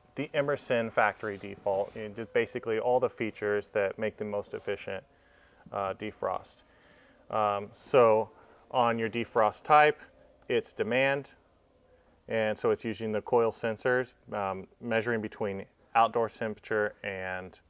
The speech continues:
actual coil sensor to know if there's too much of a range there, we need to actually go into defrost. The defrost cycle time,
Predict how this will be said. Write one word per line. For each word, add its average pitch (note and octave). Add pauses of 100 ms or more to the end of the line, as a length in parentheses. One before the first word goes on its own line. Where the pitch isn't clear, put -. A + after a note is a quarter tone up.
(240)
actual G#2
coil G#2+
sensor G2+
to -
know G2 (440)
if G2
there's G#2
too A#2+
much A2
of G2+
a G2+
range G2+
there, G2+
we F#2+
need F#2+
to F#2+
actually F#2+
go F#2+
into F#2+
defrost. C3 (760)
The A#2
defrost B2
cycle A2+
time, D3